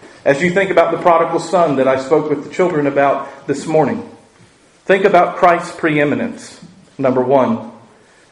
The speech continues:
Number two, Christ's reconciliation. And number three, Christ's persevering people. Number one, Christ's preeminence. We read this morning that He is the image of the invisible God. He is the firstborn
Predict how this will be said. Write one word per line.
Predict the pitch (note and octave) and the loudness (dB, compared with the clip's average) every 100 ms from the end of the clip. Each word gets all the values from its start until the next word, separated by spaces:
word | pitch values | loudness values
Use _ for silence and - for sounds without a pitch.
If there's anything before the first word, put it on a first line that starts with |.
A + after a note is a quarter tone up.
| - | 0
Number | D3+ D#3 | 2 2
two, | D3+ G3+ F3 | 2 2 2
Christ's | - F3 E3 - | 2 0 0 0
reconciliation. | E3 D#3+ D3+ E3 C#3 C#3 D3+ D3+ C3+ A#2+ - - | 0 0 -2 0 2 2 0 -2 -6 -8 -14 -6
And | C#3+ | 0
number | D#3+ D#3 - | 2 2 0
three, | E3+ F3+ E3 - | 0 2 2 0
Christ's | F3+ E3 D#3 - - - | 2 2 0 -8 -14 -16
persevering | - F3 F3 D3+ D3 C#3+ B2+ A#2 - - - | -2 -2 0 -2 -2 0 0 -4 -12 -18 -8
people. | D3 - G#2 - - - _ _ _ _ - - | -4 -4 -6 -10 -16 -20 _ _ _ _ -20 -2
Number | E3+ G#3 | 2 4
one, | F#3+ F#3+ D#3 D#3 | 4 4 2 0
Christ's | E3+ D#3+ D#3+ - | 2 0 0 -4
preeminence. | E3+ D#3+ E3+ C#3+ A2+ - - | -2 2 2 0 -4 -8 -6
We | D3+ D3 | 0 4
read | F3 F3+ | 4 2
this | - | -4
morning | D#3+ D#3+ D#3+ C#3+ - - | -2 0 0 -4 -10 0
that | - D3 | 0 0
He | F#3+ F3 | 2 2
is | D#3 | 2
the | E3 D#3+ | 0 0
image | G#3+ F#3 C#3 | 2 2 2
of | D3+ | 0
the | D3 D3 | 0 0
invisible | D3+ C#3+ F3 F3 E3 | 0 2 2 2 2
God. | D#3+ E3 D#3 D#3+ | 4 4 2 0
He | E3+ | 0
is | E3 D3 | 0 0
the | C#3+ | -2
firstborn | F#3+ F#3+ - - E3 C3+ A2+ - | 2 0 0 -2 0 0 -2 -10